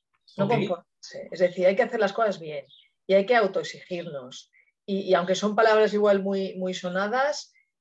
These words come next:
Speaker 1: no solamente hay que decirlo, sino hay que hacerlo. Es decir, el,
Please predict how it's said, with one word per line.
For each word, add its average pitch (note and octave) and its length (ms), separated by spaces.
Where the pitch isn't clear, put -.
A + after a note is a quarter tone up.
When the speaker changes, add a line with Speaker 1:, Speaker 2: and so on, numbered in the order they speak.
Speaker 1:
no G3+ 120
solamente G#3+ 340
hay G3 60
que F#3+ 100
decirlo, G#3+ 320
sino F#3 240
hay D3 80
que C#3+ 80
hacerlo. D3 460
Es - 160
decir, D#3+ 200
el, E3 220